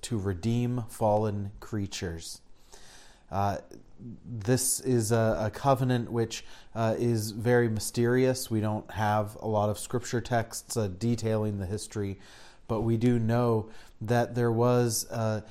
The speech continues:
a plan which the Father had before the foundation of the world, and that it was a plan to redeem in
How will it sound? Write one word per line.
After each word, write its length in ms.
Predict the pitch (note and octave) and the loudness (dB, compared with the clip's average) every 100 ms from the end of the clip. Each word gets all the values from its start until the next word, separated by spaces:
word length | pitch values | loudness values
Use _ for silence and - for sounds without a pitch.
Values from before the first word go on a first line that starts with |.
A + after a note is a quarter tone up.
| - A2 | -12 -8
a 100 | A2+ | -6
plan 800 | - - C3 C#3 C3+ A2 F#2+ F2 | -6 0 2 4 2 0 -2 -4
which 260 | G#2 - | -6 -6
the 80 | A2+ | -8
Father 460 | - B2 A#2+ B2 A2 | 0 6 6 6 2
had 320 | A#2+ G#2+ F#2+ | 2 2 0
before 280 | G2+ - A2 | -6 -4 -4
the 80 | F#2+ | -2
foundation 580 | A2 G2+ A2+ A2 - | -4 0 0 0 -2
of 120 | A#2 A2+ | -4 -2
the 80 | |
world, 460 | G2 G2 F#2+ F#2 F2 - - - - | -2 -2 -2 -4 -6 -12 -20 -10 -2
and 180 | A#2+ | 0
that 100 | A#2 | 2
it 80 | - | 0
was 120 | B2+ | -2
a 60 | A2 | -4
plan 600 | - - C3+ C3 C3 B2+ | -6 -4 0 2 0 -2
to 140 | - | -2
redeem 600 | G#2+ G#2 A#2+ A#2+ A#2+ A#2 A#2+ - - - - | -2 0 0 2 0 0 -4 -10 -16 -10 2
in 500 | B2+ A#2+ A#2 A#2 | 4 4 2 -2